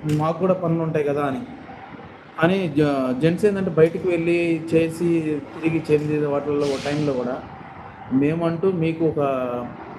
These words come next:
సపోర్ట్ ఇస్తూ, ఆ, అంటే మాకు కూడా హెల్ప్ ఉంటారని సపోర్ట్ చేసుకుంటూ మీకు మేము, మాకు మీరు, మీకు, మీకే ఎందుకు ప్రత్యేకంగా మెసేజ్ చేస్తున్నాం అంటే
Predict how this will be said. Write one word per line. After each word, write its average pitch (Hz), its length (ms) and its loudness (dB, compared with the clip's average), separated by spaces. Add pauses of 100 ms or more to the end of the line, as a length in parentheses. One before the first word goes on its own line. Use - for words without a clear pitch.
(320)
సపోర్ట్ 170 380 0
ఇస్తూ, 165 360 -2 (1040)
ఆ, - 40 0 (640)
అంటే 165 180 4 (600)
మాకు 170 260 0
కూడా 226 160 4
హెల్ప్ 185 260 -2
ఉంటారని 185 460 0 (380)
సపోర్ట్ 180 380 0
చేసుకుంటూ 170 520 0 (580)
మీకు 170 200 6
మేము, 170 280 0
మాకు 160 300 0
మీరు, 143 300 0
మీకు, 208 360 2
మీకే 220 480 2
ఎందుకు 214 340 4
ప్రత్యేకంగా 196 480 2
మెసేజ్ 185 420 2
చేస్తున్నాం 180 380 2
అంటే 160 420 0